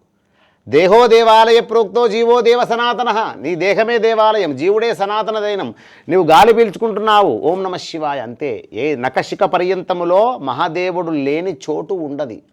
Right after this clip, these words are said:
ఆయన అనుజ్ఞ లేకపోతే చీమ కూడా పుట్-, కుట్టదంటారు కదండి. పెద్దల మాట సద్దిమిట ఊరికే రాలేదు కదా. మానవుడు ఆ యొక్క ఆత్మ బయటికి వచ్చిన తర్వాత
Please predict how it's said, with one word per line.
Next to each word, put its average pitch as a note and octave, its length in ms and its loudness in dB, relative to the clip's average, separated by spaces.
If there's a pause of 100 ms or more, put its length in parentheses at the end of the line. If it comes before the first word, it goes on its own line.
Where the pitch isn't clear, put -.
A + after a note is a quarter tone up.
ఆయన C#3 280 -4
అనుజ్ఞ E3 440 -6
లేకపోతే G3 460 -4
చీమ G3 380 -8
కూడా G3 220 -6
పుట్-, - 320 -14
కుట్టదంటారు E3 560 -4
కదండి. C#3+ 640 -6
పెద్దల D3+ 240 -6
మాట D#3+ 220 -6 (560)
సద్దిమిట D#3+ 400 -2
ఊరికే D3+ 360 -2
రాలేదు D#3 340 2
కదా. C#3+ 240 -2 (520)
మానవుడు G#3+ 680 6
ఆ E3 120 6
యొక్క F#3 260 2
ఆత్మ F3 440 2
బయటికి F#3+ 400 2
వచ్చిన E3+ 220 -4
తర్వాత A#2+ 420 -4